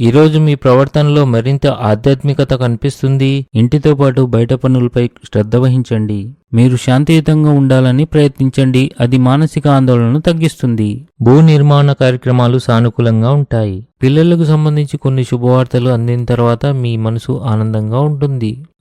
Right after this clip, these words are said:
అధికారుల సహకారం ప్రతి పనిలో ముఖ్యం. వారి మద్దతుతోనే విజయం సాధించవచ్చు. మీరు ఇంటి పెద్దవారైతే అనవసరంగా ఇతరులపై కోపం తెచ్చుకోకుండా ఉండండి, లేకపోతే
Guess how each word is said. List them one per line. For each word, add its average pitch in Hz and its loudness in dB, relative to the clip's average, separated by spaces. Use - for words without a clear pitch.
అధికారుల 151 -6
సహకారం 135 -8
ప్రతి 117 -10
పనిలో 131 -8
ముఖ్యం. 123 -14
వారి 117 -8
మద్దతుతోనే 110 -8
విజయం 110 -8
సాధించవచ్చు. 143 -8
మీరు 135 4
ఇంటి 135 2
పెద్దవారైతే 147 2
అనవసరంగా 156 2
ఇతరులపై 139 -2
కోపం 123 0
తెచ్చుకోకుండా 110 -4
ఉండండి, 143 0
లేకపోతే 131 0